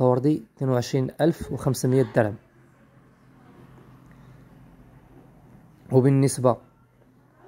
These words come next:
للياجور ديال العشرين ألفين درهم، الياجور ديال السبعة ستة آلاف وسبعمية وخمسين درهم، القادوس ألف وثمنمية، صور السترة ربعة آلاف وتسعمية، اليد العاملة اثنين وسبعين ألف وخمسمية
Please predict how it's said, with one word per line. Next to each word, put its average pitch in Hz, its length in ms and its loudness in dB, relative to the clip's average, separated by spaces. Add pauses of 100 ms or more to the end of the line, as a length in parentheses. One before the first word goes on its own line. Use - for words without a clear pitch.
للياجور 127 640 0
ديال 123 160 -2
العشرين 143 500 -2 (100)
ألفين 139 360 2
درهم، 107 300 -2 (580)
الياجور 131 400 0
ديال 123 120 0
السبعة 131 520 0
ستة - 240 -6
آلاف 131 160 -2
وسبعمية 127 320 -6
وخمسين 127 420 -4
درهم، 98 260 -2 (600)
القادوس 131 580 0
ألف 135 260 -6
وثمنمية، 120 500 -6 (600)
صور 135 280 2
السترة 139 600 -2
ربعة 123 260 -2
آلاف 135 200 -2
وتسعمية، 113 460 -6 (600)
اليد 127 220 4
العاملة 131 560 2 (280)
اثنين 131 140 -8
وسبعين 123 360 -4
ألف 160 460 -4
وخمسمية 131 500 -2